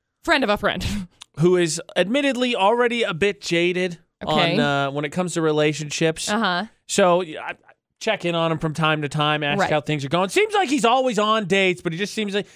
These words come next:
Speaker 2: he always admits he just feels like he's waiting for something to happen,
Speaker 1: Uh-huh.
Speaker 2: and the re-, it's just not gonna work out, right?
Speaker 1: Okay.
Speaker 2: So I was pretty pumped recently. Uh,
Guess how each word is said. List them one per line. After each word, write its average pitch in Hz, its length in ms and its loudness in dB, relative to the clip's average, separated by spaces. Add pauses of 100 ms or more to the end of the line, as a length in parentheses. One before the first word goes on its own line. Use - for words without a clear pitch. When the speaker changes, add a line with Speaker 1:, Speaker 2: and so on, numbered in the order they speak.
(120)
Speaker 2:
he 254 80 4
always 311 260 4
admits 247 380 -2 (320)
he 208 80 0
just 233 200 0
feels 233 240 0
like 208 140 0
he's 185 180 0
waiting 190 300 2
for 180 120 -4
something 165 400 -2
to 151 60 -2
happen, 139 480 -2
Speaker 1:
Uh-huh. 220 160 0
Speaker 2:
and 139 240 0
the 139 60 0
re-, 139 180 0
it's 143 220 -2
just 135 140 -4
not 131 140 0
gonna 113 100 -4
work 110 200 -4
out, 95 220 -8
right? 131 160 0
Speaker 1:
Okay. 180 300 -4 (500)
Speaker 2:
So 262 140 2
I 254 60 4
was 247 100 2
pretty 285 200 0
pumped 220 300 2
recently. 180 460 0 (760)
Uh, 147 420 0